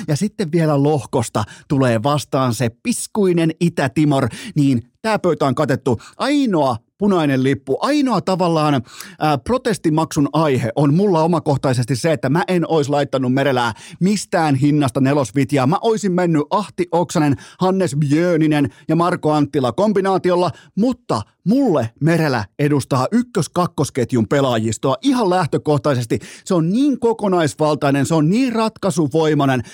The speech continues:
se on nimenomaan maalintekoalueella yksi ton joukkueen parhaista pelaajista.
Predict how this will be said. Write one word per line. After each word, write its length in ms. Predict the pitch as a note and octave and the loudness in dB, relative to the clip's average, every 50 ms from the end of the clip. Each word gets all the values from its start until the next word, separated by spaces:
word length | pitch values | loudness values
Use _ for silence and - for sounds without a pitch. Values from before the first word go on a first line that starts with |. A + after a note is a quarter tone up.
| - - | -20 -8
se 100 | - - | -2 0
on 140 | F3 E3 E3 | 0 2 2
nimenomaan 580 | F#3+ A#3+ B3 C4+ A#3+ A#3 A3+ G#3 F#3+ F3+ D#3+ C3+ | 2 0 0 0 0 0 0 0 2 2 2 2
maalintekoalueella 1300 | C#3+ D#3 F#3 G#3 A3 A3+ A3 G#3+ - G#3+ G#3 - F#3+ F3+ - - D#3 D#3+ D#3+ E3 E3 D#3 D3+ D3 C#3 C#3 | 2 2 2 0 0 0 -2 -2 -2 -2 -2 -2 -2 -2 0 0 0 2 2 2 2 2 2 2 0 0
yksi 240 | F3 G3 - - - | 0 -2 -2 -2 -2
ton 160 | F#3+ E3+ D3 | -2 0 2
joukkueen 500 | D#3+ E3+ E3+ - - - D#3+ C3 A2+ A2 | 2 0 0 0 -2 -2 0 0 0 0
parhaista 560 | - B2 D3 G3 G3 F3+ A3 G3 - - G#3 | 0 0 0 -2 -2 -2 -2 -2 -2 -4 -4
pelaajista. 640 | - - D3 D3+ D#3+ D#3+ D#3+ D#3 D#3 - - D#3+ | -2 0 0 0 2 2 2 0 0 0 -2 -2